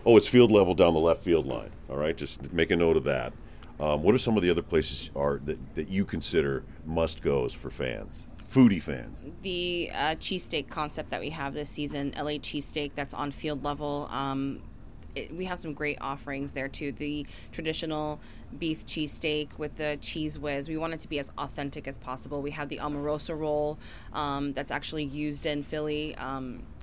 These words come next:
Speaker 2: and we have the beef, the f-, Cheese Whiz, the onions. Um, we're also, uh, have a special that's a al pastor cheesesteak, um, so it kind of brings in L-,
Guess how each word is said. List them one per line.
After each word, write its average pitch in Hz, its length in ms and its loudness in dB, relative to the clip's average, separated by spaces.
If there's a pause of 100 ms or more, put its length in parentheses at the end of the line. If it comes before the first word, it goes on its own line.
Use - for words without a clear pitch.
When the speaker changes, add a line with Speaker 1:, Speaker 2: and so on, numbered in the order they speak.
(160)
Speaker 2:
and 143 500 -4
we 151 80 -4
have 143 240 -6
the 143 80 -12
beef, 156 460 -6
the 151 80 -6
f-, - 160 -10 (200)
Cheese 156 320 -2
Whiz, 151 300 -4
the - 160 -8
onions. 143 600 -4 (260)
Um, 151 160 -4
we're 151 140 -4
also, 156 500 -2 (220)
uh, 131 180 -2
have 147 280 -4
a 156 40 -6
special 170 640 0
that's 151 300 -4
a 143 320 -4 (280)
al 156 140 0
pastor 156 460 -6
cheesesteak, 139 500 -6 (460)
um, 139 260 -4
so 151 160 -4
it 147 140 -8
kind 156 200 -2
of 147 160 -6
brings 147 320 -4
in 143 200 -4
L-, 147 220 -4